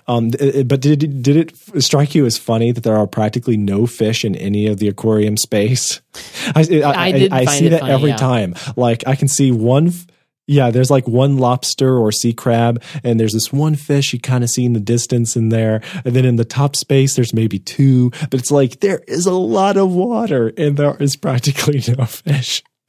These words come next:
Speaker 1: It's okay, so that they could say that there were no sea creatures hurt in the, in blah, blah, blah, this film, you know?
Speaker 2: Yeah.
Speaker 1: I, I got a kick out of that.
Speaker 2: I, um, yeah.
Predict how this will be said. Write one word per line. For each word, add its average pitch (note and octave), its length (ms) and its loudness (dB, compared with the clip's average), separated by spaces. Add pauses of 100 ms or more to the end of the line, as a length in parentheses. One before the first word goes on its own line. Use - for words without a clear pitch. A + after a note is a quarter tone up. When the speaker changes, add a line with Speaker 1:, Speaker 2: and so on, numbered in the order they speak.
(220)
Speaker 1:
It's C4+ 760 -2
okay, A2+ 300 0
so - 160 -2
that A#2+ 200 -2
they A#2 160 0
could A2+ 180 -4
say - 240 0
that A2+ 100 -8
there A2 120 -2
were G2 120 -2
no F2+ 100 -2
sea G2+ 160 -4
creatures F2 360 -6
hurt E2+ 240 -8
in F#2 100 -8
the, D#2+ 220 -8
in E2 160 -6
blah, D#2+ 100 -6
blah, D#2 100 -6
blah, - 200 -10
this - 180 -8
film, D3+ 260 -10 (360)
you D3 80 -12
know? - 80 -16 (360)
Speaker 2:
Yeah. B2 180 -6 (1800)
Speaker 1:
I, A2+ 300 2
I G#2 120 -2
got G2 160 -4
a F#2 40 -8
kick - 180 -14
out - 80 -16
of - 100 -20
that. - 200 -18 (200)
Speaker 2:
I, F#3+ 280 -4 (280)
um, C#3+ 480 -6
yeah. D#3+ 240 -2